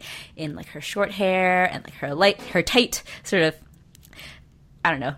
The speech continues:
vigilante outfit <laughs> and, uh, loading her gun. I was like,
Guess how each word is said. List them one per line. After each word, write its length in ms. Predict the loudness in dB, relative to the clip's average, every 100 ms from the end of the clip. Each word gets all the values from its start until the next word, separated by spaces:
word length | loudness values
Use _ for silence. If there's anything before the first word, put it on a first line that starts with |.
| 2
vigilante 600 | 4 4 4 4 2 6
outfit 500 | 4 4 2 2 -2 -14
<laughs> 140 | -6 -2
and, 420 | 0 2 0 -2 -12 -20 -20 -12
uh, 220 | -8 -6 2
loading 320 | 4 4 4
her 120 | 0
gun. 360 | 2 2 2 -2 -8 -16 -4
I 140 | -2 0
was 100 | -2
like, 200 | -8